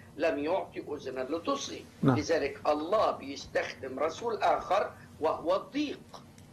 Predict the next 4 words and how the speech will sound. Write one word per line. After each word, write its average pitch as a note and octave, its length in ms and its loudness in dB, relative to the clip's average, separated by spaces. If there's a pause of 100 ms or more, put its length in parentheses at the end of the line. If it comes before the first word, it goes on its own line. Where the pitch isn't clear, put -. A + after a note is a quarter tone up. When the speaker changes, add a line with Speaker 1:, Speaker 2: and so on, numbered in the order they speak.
(200)
Speaker 1:
فهو D3+ 240 4
بيستخدم D#3 800 -2
الضيق D3+ 520 -8
والألم E3 800 2